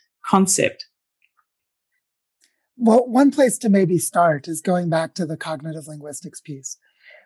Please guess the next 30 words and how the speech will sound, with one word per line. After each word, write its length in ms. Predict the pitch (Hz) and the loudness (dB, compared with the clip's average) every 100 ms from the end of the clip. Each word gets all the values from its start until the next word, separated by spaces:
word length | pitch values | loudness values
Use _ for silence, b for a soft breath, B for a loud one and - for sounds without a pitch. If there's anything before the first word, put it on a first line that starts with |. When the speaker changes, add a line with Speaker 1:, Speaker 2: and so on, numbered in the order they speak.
| b | b
Speaker 2:
which 260 | 202 190 | 2 4
is 440 | 208 185 170 - - _ _ _ _ - | 2 0 0 -4 -6 _ _ _ _ 0
colonization 720 | 240 262 254 185 180 175 185 | 2 4 2 2 0 -2 -4
happens 380 | 165 156 160 - | -6 -6 -8 -10
to 100 | 165 | -10
our 120 | 143 | -10
minds. 580 | 143 139 131 139 - _ _ _ _ _ _ _ _ _ _ _ - | -12 -18 -20 -14 -14 _ _ _ _ _ _ _ _ _ _ _ -6
And 100 | 185 | -2
so 260 | - 180 160 | 2 4 4
we 140 | 170 | 0
can 180 | 175 175 | -2 -6
think 280 | - 262 247 | 0 0 0
of 100 | 185 | -2
it 180 | 160 156 | -4 -6
this 240 | 180 - | -4 -2
way, 200 | 180 165 | -2 -6
that 240 | 151 151 _ _ _ _ _ _ _ _ _ | -6 -10 _ _ _ _ _ _ _ _ _
the, 480 | 196 208 202 185 185 | 2 4 4 2 0
the 140 | 175 196 | -2 -2
life 420 | 208 269 - - - | 2 2 0 -6 -6
form 500 | 185 160 143 165 180 _ _ _ | -2 0 -2 -12 -18 _ _ _
that 260 | 185 196 190 | 0 0 0
colonized 680 | - 202 196 170 160 - - | -8 -6 -6 -8 -8 -12 -10
humans 640 | 202 147 135 147 - - _ _ _ - | -8 -8 -12 -14 -16 -18 _ _ _ -2
to 100 | 208 | 2
make 360 | 196 208 202 - | 4 4 2 0
us 160 | 170 | 0
colonizers 800 | - 196 185 147 135 139 143 - _ _ _ _ | -2 -8 -6 -10 -12 -20 _ -20 _ _ _ _
was 320 | 196 175 160 165 | 0 2 2 -2
mimetic. 460 | 175 196 143 _ | -2 -2 -2 _